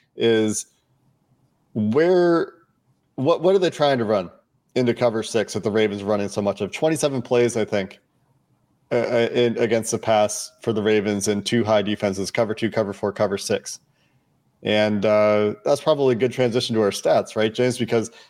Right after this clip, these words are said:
these splits are insane for this offense, for this passing offense, when they're facing a two high versus a single high shell.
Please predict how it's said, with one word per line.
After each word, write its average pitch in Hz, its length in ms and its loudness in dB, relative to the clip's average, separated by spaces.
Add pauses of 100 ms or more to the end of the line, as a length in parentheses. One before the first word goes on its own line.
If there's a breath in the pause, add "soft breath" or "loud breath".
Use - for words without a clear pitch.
(160 loud breath)
these 170 240 0
splits - 680 -2 (400)
are 123 160 2
insane 120 680 0 (400)
for 127 120 0
this 123 200 2
offense, 120 480 0
for 117 80 -6
this 107 160 -6
passing 120 380 0
offense, 104 420 0
when 110 100 0
they're 107 140 2
facing 107 360 0
a 98 60 2
two 117 260 0
high 104 200 2
versus 101 340 -2
a 98 60 -2
single 104 360 0
high 98 180 0
shell. 98 440 -2